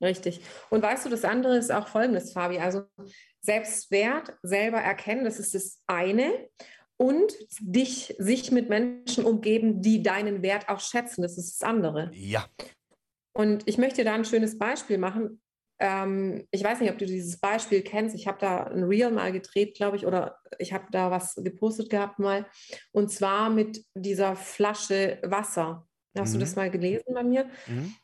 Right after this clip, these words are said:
Speaker 1: Ähm, eine Flasche Wasser in irgendeinem Discounter-Kaufhaus kostet siebzig Cent. Und diese gleiche Flasche kostet im Restaurant mit demselben Wasser drei Euro.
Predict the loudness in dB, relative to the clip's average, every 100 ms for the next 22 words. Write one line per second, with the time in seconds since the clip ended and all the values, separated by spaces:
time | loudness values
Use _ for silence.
0 | _ -4 -4 -6 -16 -16 -18 _ _ _
1 | _ -6 -2 -2 -2 -8 _ -12 0 2
2 | 2 2 2 0 -2 0 2 2 2 4
3 | 4 4 2 2 -4 -2 -2 -2 -4 0
4 | 2 2 0 -4 0 2 2 0 0 0
5 | 0 -6 -12 -6 -4 0 -2 0 -2 -4
6 | -6 -8 -4 -2 -2 -4 -12 _ _ -20
7 | _ _ _ _ -2 0 0 0 -2 0
8 | 0 0 -2 -6 -4 -2 0 0 2 2
9 | 2 -2 -4 0 -2 0 0 2 0 -2
10 | -2 2 2 2 2 2 0 2 4 4
11 | 4 0 -2 -4 -4 -6 -4 0 0 0
12 | 0 -2 0 -2 -2